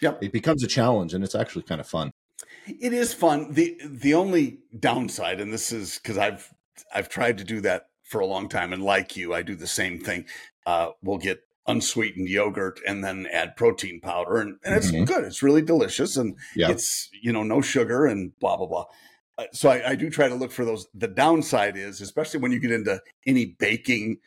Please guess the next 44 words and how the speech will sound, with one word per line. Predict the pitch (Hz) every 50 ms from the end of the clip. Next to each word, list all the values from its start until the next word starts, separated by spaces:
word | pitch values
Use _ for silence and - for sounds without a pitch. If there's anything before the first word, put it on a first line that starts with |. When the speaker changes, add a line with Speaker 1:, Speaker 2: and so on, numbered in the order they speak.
| - _ _ _ _ _ -
Speaker 1:
or, | 98 98 95 92 95 95 92 - -
and | 104 104 - 101
even | 104 101 - 139 -
pancakes, | 131 131 139 151 147 - - 95 80 78 - - - - _ _ _ _ _ _ _ _ _ _ _ - - -
uh, | 107 107 104 - 127 - -
they | 120 101 143 120 123 120 - _ _ _ _ _ _ _ -
can | - - 120
sometimes | - - 156 139 - 92 117 131 117 120 95 -
just | - 127 - - -
go | 127 117 107
south | - - - 127 107 98 101 98 - - 85
really | 87 90 101 104 104 98 98 92
<laughs> | 87 -
fast. | - - - 160 160 - 233 -
Speaker 2:
Oh, | 170 175
they | 160 180 180
can. | - - - -
Speaker 1:
You | 208 175
go, | 151 180
Speaker 2:
They | 156 -
can. | - 156 131 196 - 233
Speaker 1:
"Oh, | - 330 - -
it's | - -
a | 185
Speaker 2:
Or | 233
Speaker 1:
protein | 277 269 - - - 311 240 -
powder," | - - - 165 165 - -
and | 185 196 196
they're, | 196 185 175 175 - - _ _ -
"This | - 294 -
tastes | - - - 147 - -
like | 110 95 90 - -
crap," | - - 117 127 139 151 - - - - - _ _ _ -
because | 135 104 - - - 165
Speaker 2:
Yeah, | 165 165 147
but | 160 156 -
Speaker 1:
it | -
didn't | - 147 - 98
Speaker 2:
it | - -
can | 170 156 143
also, | 160 170 175 - 95 95 123
Speaker 1:
rise | 113 101 82
right. | 87 117 123 113 -
Speaker 2:
and | - 127 120 -